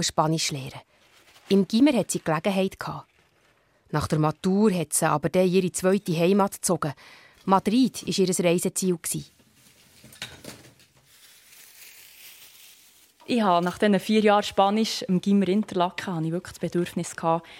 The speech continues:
Speaker 2: die Sprache einfach zu brauchen. Und ich hatte so genug gehabt, vom Lehren und in der Schule zu hocken. Ich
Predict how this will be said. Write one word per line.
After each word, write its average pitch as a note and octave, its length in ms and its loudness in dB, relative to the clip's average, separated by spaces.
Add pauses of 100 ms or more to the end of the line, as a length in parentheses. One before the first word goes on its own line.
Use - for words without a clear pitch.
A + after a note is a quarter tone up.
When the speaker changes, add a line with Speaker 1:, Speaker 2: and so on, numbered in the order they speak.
(680)
Speaker 2:
die - 60 -6
Sprache F#3 400 -2
einfach - 180 -6
zu - 120 -14
brauchen. C4+ 400 4
Und F3 320 -2 (100)
ich A3 120 0
hatte G3+ 200 2
so A3+ 140 2
genug B3 420 2
gehabt, A#3+ 400 2 (580)
vom F#3 380 2
Lehren G#3+ 540 4
und F3+ 360 0
in G3+ 120 0
der - 60 -4
Schule B3 280 2
zu - 160 -2
hocken. G3+ 360 -2
Ich G#3+ 160 -4